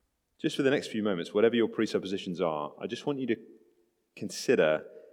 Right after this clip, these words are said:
if this might be true. 'Cause if it is, and that's a big if, but if it is, then it changes everything.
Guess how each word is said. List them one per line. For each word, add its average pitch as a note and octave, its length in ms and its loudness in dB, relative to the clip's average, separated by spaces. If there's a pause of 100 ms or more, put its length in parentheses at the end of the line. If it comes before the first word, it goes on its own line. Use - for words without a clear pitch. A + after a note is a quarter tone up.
(140)
if - 300 -8
this C#3+ 220 2
might A2 200 -2
be F2+ 80 -8
true. - 260 -8 (1700)
'Cause C3+ 160 0
if G3 160 2
it - 100 4
is, E2 500 -2 (1300)
and D#3+ 80 -4
that's F3+ 140 0
a D#3 60 2
big D3 180 2
if, - 300 -6 (520)
but G#2+ 140 4
if - 160 4
it - 120 2
is, D2+ 520 -6 (500)
then A2 120 0
it G#2 100 -6
changes B2 320 -4
everything. D#2+ 300 -6